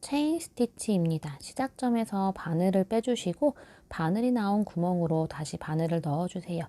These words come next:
이때 실고리가 생기는데 한 땀 앞으로 바늘을 실고리 사이로 빼주시면 이런 이렇게 쌀알 같은 모양이 생기고요. 다시 바늘이 나온 구멍으로 바늘을 넣어주세요.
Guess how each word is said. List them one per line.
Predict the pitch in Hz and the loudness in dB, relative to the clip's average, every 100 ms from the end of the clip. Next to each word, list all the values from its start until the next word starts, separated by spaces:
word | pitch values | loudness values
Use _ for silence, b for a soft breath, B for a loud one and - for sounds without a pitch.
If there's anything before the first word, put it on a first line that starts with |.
| B B B | B B B
이때 | - 170 - 175 | -8 -6 2 2
실고리가 | - 285 269 165 165 165 | 4 0 0 0 0 -2
생기는데 | 180 233 233 247 220 180 165 170 269 - B B | -2 -2 0 0 2 2 2 2 0 -2 B B
한 | - 311 339 - | -4 -2 -2 -2
땀 | 302 | 0
앞으로 | 190 - - 196 | 0 -2 -2 0
바늘을 | 190 - 160 165 185 269 - | 0 -2 0 0 2 0 -2
실고리 | - 311 311 - 156 160 | -4 -4 -2 0 2 2
사이로 | 226 285 302 196 170 180 170 | 0 0 2 4 4 4 2
빼주시면 | 254 262 240 190 285 269 b b b b b _ _ | -2 -4 -2 2 2 2 b b b b b _ _
이런 | 175 160 156 226 381 - _ _ _ _ _ _ _ | -4 0 2 4 2 -4 _ _ _ _ _ _ _
이렇게 | - 160 | -10 -8
쌀알 | - 311 359 349 | -2 0 2 2
같은 | 277 - - 165 190 170 | -2 -4 -2 2 4 4
모양이 | 160 170 175 | 4 2 0
생기고요. | 240 247 247 214 269 285 | 2 2 2 2 0 0
다시 | - 175 - 180 | -2 -4 -2 -4
바늘이 | - 165 208 262 | -2 0 2 4
나온 | 254 240 240 226 | 4 4 2 2
구멍으로 | 180 185 185 175 180 175 | 0 0 2 2 0 -2
바늘을 | - 160 165 170 165 170 | -4 -4 0 0 2 0
넣어주세요. | 160 160 190 185 170 170 | 0 2 2 2 -2 -2